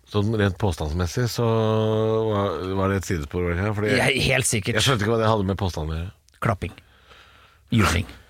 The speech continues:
Speaker 2: Ja.
Speaker 1: Klapping.
Speaker 2: Vi, vi,
Speaker 1: Klapping av katt.
Speaker 2: Klapping, klapping. <laughs> Ja, klapping av katt. Har det
Speaker 1: Ja.
Speaker 2: blitt noe klapping i siste?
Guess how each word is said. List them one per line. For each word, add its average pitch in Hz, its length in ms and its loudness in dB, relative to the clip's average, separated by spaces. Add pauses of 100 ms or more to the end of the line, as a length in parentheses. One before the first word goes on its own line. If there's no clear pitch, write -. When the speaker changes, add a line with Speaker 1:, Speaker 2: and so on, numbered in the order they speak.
(200)
Speaker 2:
Ja. - 140 -4
Speaker 1:
Klapping. - 420 -16 (260)
Speaker 2:
Vi, 127 140 2 (140)
vi, 131 120 4
Speaker 1:
Klapping 113 260 4
av 95 100 0
katt. - 280 -10 (300)
Speaker 2:
Klapping, - 240 0 (100)
klapping. - 320 -2
<laughs> 988 60 -10 (1500)
Ja, 139 720 4
klapping 139 480 2
av 113 60 2
katt. 110 240 0 (140)
Har 131 120 2
det 143 80 4
Speaker 1:
Ja. 143 40 2
Speaker 2:
blitt 120 280 0
noe 160 80 0
klapping 151 340 0
i 160 80 2
siste? 190 360 -2